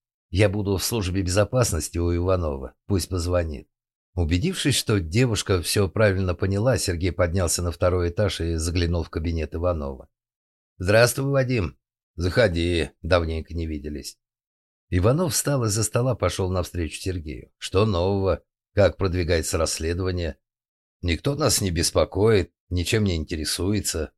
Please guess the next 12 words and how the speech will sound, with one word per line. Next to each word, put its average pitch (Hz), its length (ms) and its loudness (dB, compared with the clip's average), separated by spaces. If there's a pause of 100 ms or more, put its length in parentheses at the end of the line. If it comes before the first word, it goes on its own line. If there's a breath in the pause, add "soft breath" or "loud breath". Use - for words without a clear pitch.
Между 127 400 -2
тем, 123 200 0
я 107 200 2
как 107 200 -2
раз 101 180 0
хотел 98 340 -2
тебе 95 260 -4
позвонить. 101 600 -4 (420)
По 95 140 2
поводу». 78 480 -4 (880)
«Кирбик 151 400 2
заходил, 80 540 0